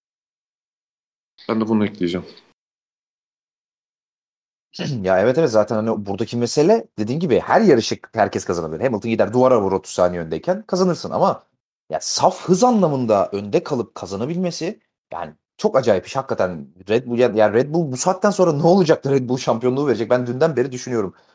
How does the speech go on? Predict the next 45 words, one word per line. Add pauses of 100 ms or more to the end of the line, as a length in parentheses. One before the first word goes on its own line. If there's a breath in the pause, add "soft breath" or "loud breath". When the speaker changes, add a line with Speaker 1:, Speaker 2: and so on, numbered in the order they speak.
(180 soft breath)
Speaker 2:
Yani
nasıl
olacak
da
bu
Red
Bull
şampiyon
olamayacak? (480)
Yani (920)
çok
mümkün
görünmüyor
bana
bu
saatten
sonra.
Yani
Verstappen'in
çok
kötü
sürmesi, (160)
çok
büyük
şanssızlıklar
yaşanması (240 soft breath)
vesaire
falan, (300)
e, (720)
olması
gerekiyor. (420)
Ki
dayanıklılık
anlamında
öyle
kötü
bir
performans
da
sergilemiyor
şu
ana
kadar
Red
Bull.